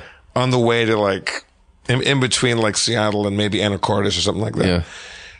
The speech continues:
Speaker 1: And, uh, so I get my little canister. I'm, I'm, like, I'm just, I'm excited. I, I just did a daylight drug deal.
Speaker 2: Yeah.
Speaker 1: And, uh,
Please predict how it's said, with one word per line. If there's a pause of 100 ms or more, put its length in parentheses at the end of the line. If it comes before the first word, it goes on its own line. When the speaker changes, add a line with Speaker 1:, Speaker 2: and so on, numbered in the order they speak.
(120)
Speaker 1:
And,
uh, (960)
so
I
get
my
little
canister.
I'm,
I'm,
like,
I'm
just,
I'm
excited.
I,
I
just
did
a
daylight
drug
deal. (240)
Speaker 2:
Yeah.
Speaker 1:
And,
uh,